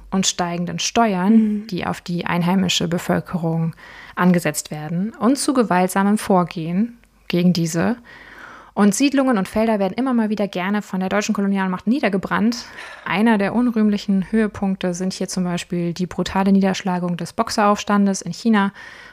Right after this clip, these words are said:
Speaker 1: oder auch natürlich der Genozid an den Herero und Nama.
Speaker 2: Ja.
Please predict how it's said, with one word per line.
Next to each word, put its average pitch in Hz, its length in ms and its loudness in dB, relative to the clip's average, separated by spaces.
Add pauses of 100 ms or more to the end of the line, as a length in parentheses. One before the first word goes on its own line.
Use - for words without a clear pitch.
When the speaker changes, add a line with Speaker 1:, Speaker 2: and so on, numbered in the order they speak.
(140)
Speaker 1:
oder 208 280 4
auch 180 140 4
natürlich 175 420 -2
der 175 220 -2
Genozid 180 640 0
an 170 140 2
den 165 180 -2
Herero 165 460 -2
und 160 240 -2
Nama. 156 480 -6 (100)
Speaker 2:
Ja. 202 260 2